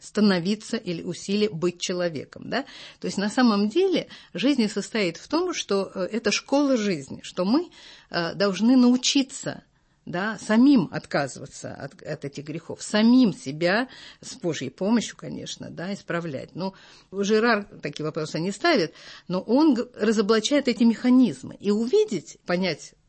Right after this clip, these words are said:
уровень проблемы, это уже значит её как бы начать решать, да? Вот. И, и он это показывает н-, и на, на уровне общества, и на уровне личности, и на уровне культуры, да? Потому что,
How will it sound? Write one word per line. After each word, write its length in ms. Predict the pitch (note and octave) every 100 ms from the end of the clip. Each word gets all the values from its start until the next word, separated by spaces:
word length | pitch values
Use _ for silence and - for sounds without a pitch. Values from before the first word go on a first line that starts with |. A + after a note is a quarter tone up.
| _
уровень 360 | E3 D#3+ D3+ D3
проблемы, 480 | E3+ F3 B3 D#4 E3
это 140 | E3+
уже 160 | F3+ G#3
значит 400 | C#3+ C3 - -
её 280 | C#3+ B2+ E3+ D#3+
как 180 | - C#3
бы 100 | B2
начать 360 | D3+ E3 D#3+ -
решать, 420 | E3 - - D#3+
да? 180 | F3 D#4 - - - -
Вот. 460 | - F#3+ F#3 C3+ -
И, 200 | - F#3+
и 200 | F#3+ G#3 A3
он 200 | D#4+ F4+
это 120 | C#4
показывает 460 | A3 G#3+ B3 A#3+
н-, 240 | G3 F3+ F3+
и 140 | -
на, 180 | A#3 A#3
на 140 | G#3+
уровне 340 | A#3 C4 B3 A#3
общества, 480 | D#3+ - D#3 - D#3
и 20 |
на 120 | E3+
уровне 300 | A3 A#3 A#3+
личности, 600 | G3+ D3+ - C3 - -
и 40 |
на 140 | - E3
уровне 420 | G#3+ A3 G#3+ G3+ - - -
культуры, 640 | A#3 G#3+ G#3 F#3 D3+ C#3+
да? 480 | C#3+ F3 G#3+ A3+ G3 E3
Потому 260 | - D#3
что, 220 | D#3+ F3